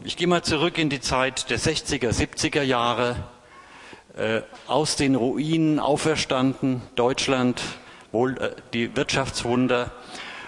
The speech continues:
Und da kenne ich so die, entschuldigt's, wenn ich so sage, die Spießbürger, die dann, äh, rumröhren und sagen, "Wozu Entwicklungshilfe? Wir haben das auch selber geschafft mit unserem starken Arm, mit unserer Kraft." Pustekuchen.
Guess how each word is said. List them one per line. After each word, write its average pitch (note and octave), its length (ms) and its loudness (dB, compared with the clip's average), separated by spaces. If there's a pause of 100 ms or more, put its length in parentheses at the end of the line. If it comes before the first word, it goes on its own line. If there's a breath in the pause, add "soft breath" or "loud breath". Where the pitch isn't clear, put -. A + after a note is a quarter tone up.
(140 loud breath)
Und - 160 0
da D3 80 2
kenne F#3 280 2
ich E3+ 160 0
so C3+ 200 4
die, A#2 340 2 (640 loud breath)
entschuldigt's, C#3+ 600 -2
wenn A#2+ 120 4
ich A#2 120 -2
so A2 80 0
sage, A2+ 340 0
die G#2+ 160 -4
Spießbürger, C3+ 840 0 (540 loud breath)
die C3+ 80 2
dann, B2 360 4
äh, - 80 -14
rumröhren C3 760 4
und B2 100 2
sagen, B2 300 0
"Wozu C#3+ 320 2
Entwicklungshilfe? E3+ 960 2 (260 loud breath)
Wir F#3 200 4
haben E3 380 2
das D3+ 180 2
auch F#3+ 240 2
selber D3+ 400 4
geschafft C#3 480 2
mit C3+ 140 2
unserem F3+ 420 4
starken D3 480 4
Arm, C#3 300 4
mit C3+ 140 2
unserer C3 300 2
Kraft." A2 360 0 (1500 loud breath)
Pustekuchen. G#2 800 2